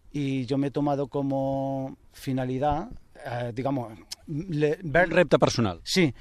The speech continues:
Speaker 1: de conseguir una carrera allí en Montmeló, ¿vale? He hablado con asociaciones, con la federación, todo es muy complicado porque esto sale fuera de lo normal,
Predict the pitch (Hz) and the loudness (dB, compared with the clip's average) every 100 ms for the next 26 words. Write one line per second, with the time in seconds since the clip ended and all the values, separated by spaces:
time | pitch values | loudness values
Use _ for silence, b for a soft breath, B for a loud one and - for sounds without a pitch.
0 | b b - 233 156 156 143 147 139 156 | b b -14 -2 0 2 0 0 2 2
1 | 156 127 131 135 110 127 127 113 110 117 | 2 0 -2 -2 -2 -2 -2 -2 -4 -4
2 | 113 131 131 123 127 139 131 135 131 120 | -4 -2 -2 -2 0 0 0 0 -2 -2
3 | - - 117 143 165 165 165 165 - 147 | -6 -6 -4 2 4 4 4 4 2 -2
4 | 127 131 123 123 110 156 170 170 170 - | -2 -4 -4 -4 -6 -2 2 2 2 -4
5 | b b b _ - 151 151 143 156 139 | b b b _ 2 4 4 4 4 2
6 | 156 165 175 147 139 139 151 - - 156 | 2 4 4 2 -2 -2 -4 -8 -8 -8
7 | - 147 147 143 - 143 143 143 143 143 | -4 -2 0 0 0 2 4 2 2 2
8 | 151 170 202 | 2 2 0